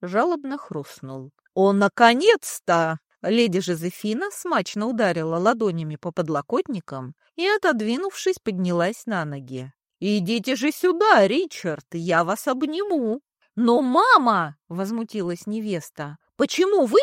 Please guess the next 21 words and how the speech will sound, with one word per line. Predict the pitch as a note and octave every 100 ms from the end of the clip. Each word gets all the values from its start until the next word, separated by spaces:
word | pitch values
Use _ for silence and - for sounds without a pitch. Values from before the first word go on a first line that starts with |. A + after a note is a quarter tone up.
| B4+
никогда | E4 D#4+ D#4
не | C#4+ -
спрашиваете, | - G#4+ A#4+ E4+ A#3+ A3 A3
чего | - B3+ D4+
я | D4 F#3+ F#4 G#4+
хочу? | F#3+ D#3+ - F3 D3+ C#3 _ -
Ричард | G#3+ C4+ - G#3
назначил | A#3+ B3 A#3+ G#3+ - A3
дату, | G#3 G4 F#4 G3
не | G3+
посоветовавшись | - D#4 F4+ F#4+ E4 - E3 E3 - F#3+
со | - C#4
мной, | D#4+ B3 E3 C#3 D3 -
а | G#3+
у | A3+
меня | B3+ F4 A4+
на | C#4+
этот | C4 F4+ A3 G3+
день | E4+ G4+
запланирован | A#3+ G3 G#3+ A#3 G4 C#4+ F3 D#3+ -
обход | G3+ - D4